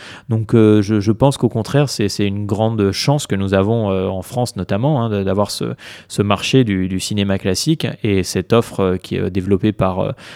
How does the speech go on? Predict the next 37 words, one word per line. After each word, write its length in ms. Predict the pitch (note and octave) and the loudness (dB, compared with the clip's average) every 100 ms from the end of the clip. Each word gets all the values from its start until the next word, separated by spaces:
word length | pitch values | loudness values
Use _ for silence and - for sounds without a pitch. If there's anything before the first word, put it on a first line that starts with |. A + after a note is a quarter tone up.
| - - | -16 -4
euh, 320 | F#2+ F2+ F2 | 0 2 2
les 120 | F2 | 0
cataloguistes, 720 | F2+ G2+ G2+ F#2 F#2+ C3 C3 - | 0 0 2 2 2 2 2 -2
par 180 | F#2 | 0
les 80 | F#2+ | 2
distributeurs, 640 | F#2+ F#2 - G2 F#2+ D3 C#3+ | 0 -2 -4 -2 0 2 2
toute 160 | A#2+ | 0
l'énergie 400 | A2 G2+ G2 G2+ | -2 0 0 -2
qu'ils 240 | G2 F#2+ F#2 | -4 -6 -4
y 60 | |
mettent, 280 | G2 C3 - | 0 0 0
euh, 560 | - C3 B2+ F#2+ F2+ F2 | -6 -4 -2 0 2 0
et 100 | G2 | -2
puis 140 | F2+ F2+ | -4 -4
les 180 | F2+ | -2
exploitants, 400 | F2 - F2+ B2+ | -4 -2 -2 0
bien 140 | B2+ F#2+ | 0 0
évidemment, 420 | F2+ F2+ F#2 A2 | -2 -2 0 0
le 120 | G2 | -2
bout 120 | F2+ | -2
de 60 | F#2+ | -2
la 80 | F#2 | 0
chaîne, 180 | - B2+ | 0 -2
mais 120 | G2+ | 0
ça, 120 | C3 | 0
c'est 140 | - | 0
pour 180 | A2+ A2+ | 0 2
la 80 | A2+ | 0
salle. 300 | - G#2 F#2 - - - - - | 0 -2 -2 -8 -16 -18 -18 -8
Après, 320 | G2+ G2+ D3 | -2 4 4
pour, 260 | - A#2+ G#2+ | 4 4 6
euh, 160 | G2+ | 4
tout 160 | G2 G#2+ | 2 -4
ce 80 | - | 0
qui 120 | A2+ | 4
est, 100 | G#2+ | 6
euh, 420 | G2+ G2 G2 G2+ | 6 4 2 0